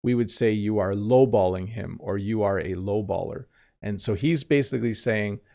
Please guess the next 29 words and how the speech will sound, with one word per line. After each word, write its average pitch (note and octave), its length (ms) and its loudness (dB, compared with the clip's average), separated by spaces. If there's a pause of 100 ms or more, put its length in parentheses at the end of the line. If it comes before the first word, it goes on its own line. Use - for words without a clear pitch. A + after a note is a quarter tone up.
(600)
"Don't G#3+ 260 4
call C#3 280 2
me A#2 160 -2
if - 240 -8
you're G#2+ 180 -4
only A2 220 -4
going G2+ 280 -6
to - 120 -12
offer G#2+ 320 -4
me G2+ 160 -8
one G#2 320 -4
or F#2+ 160 -8
two G2+ 200 -8
thousand G2 420 -6
dollars. - 420 -10 (160)
I G2+ 140 -2
would G#2+ 200 -2
like A2+ 220 0
something G2+ 400 -8
closer - 580 -10 (100)
to - 140 -12
sixty-five - 640 -14
hundred." - 200 -12 (340)
But - 280 4 (140)
also, B2 400 -2
he A2+ 240 -6
will A#2+ 240 0
trade D#3 340 -6
for G#2+ 380 -6